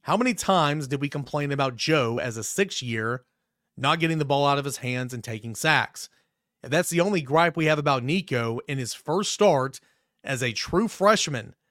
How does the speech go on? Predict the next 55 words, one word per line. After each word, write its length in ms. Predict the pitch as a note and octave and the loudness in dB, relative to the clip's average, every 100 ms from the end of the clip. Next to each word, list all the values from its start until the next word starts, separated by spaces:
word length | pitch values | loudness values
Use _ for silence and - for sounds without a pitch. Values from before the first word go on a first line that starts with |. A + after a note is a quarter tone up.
| _ _ _ _ | _ _ _ _
then 120 | B2 D3 | -4 2
what 180 | F3 F3+ | 4 4
w-, 120 | F3+ | 0
<laughs> 480 | - - - _ - | -2 -12 -16 _ -2
then 140 | D#3+ | 0
what 180 | D#3+ G3+ | 4 4
will 80 | G3+ | 4
we 100 | F3 | 2
be 160 | F3 F3 | 4 2
able 160 | F3 | 2
to 80 | D#3+ | 0
pick 240 | - E3+ | 0 -2
apart 320 | E3+ C#3+ E3 D#3 | -2 0 0 2
about 180 | D#3 | 0
his 140 | D3 B2+ | -2 0
game 260 | D#3 E3+ | 0 0
as 80 | C#3+ | -2
he 80 | C#3 | -2
moves 240 | C#3 C3+ | -2 -4
forward 380 | - E3+ D#3 C#3 | -4 -2 0 0
and 120 | C3+ | -2
he 60 | C3 | -4
gets 220 | C3 B2+ | -6 -2
better? 400 | D#3+ D#3+ A#2+ G#2 - _ _ _ | 2 2 2 -4 -12 _ _ _
From 140 | - C3+ | -6 0
what 120 | C3 | 4
I 180 | D3 G#3+ | 6 6
saw, 340 | - C3+ B2+ | 4 0 0
the 120 | C#3+ | -2
kid 240 | A#2+ D3 C#3 | -2 -4 -4
could 140 | - | -4
possibly 320 | C#3 D3 C#3+ | -2 -2 -2
be 100 | C#3 | -4
one 140 | C3+ C#3 | -4 -6
of 60 | |
the 60 | A#2+ | -6
best 300 | G#2 C3+ D3 | -4 -2 -2
to 80 | F#3 | -4
come 200 | F#3+ F#3 | -4 -2
through 200 | F#3+ G#3 | -2 -2
here, 420 | F3+ C3 C3+ C#3+ - - _ - | -2 -2 -2 -4 -10 -20 _ -6
and 100 | B2+ | -2
that's 160 | D3+ | 0
saying 240 | - G#3+ F3+ | 2 2 2
something. 320 | C3+ A#2 A2+ | -2 -6 -4
I 80 | B2 | -4
saw 200 | D3+ C#3 | 0 -2
Peyton 280 | - D#3 C#3 | 0 -2 0
Manning 280 | C#3+ D3+ C#3 | -2 -2 -4
play 280 | - D3+ | -2 -2
live 360 | C#3 C#3+ D3 D3 | 0 2 2 0
here 300 | D3 C#3+ D3+ | -4 -4 -2
more 200 | C#3+ D3+ | -2 -2
than 160 | D3 C#3+ | -2 0
once. 420 | D#3 B2 G#2+ | 0 -2 -6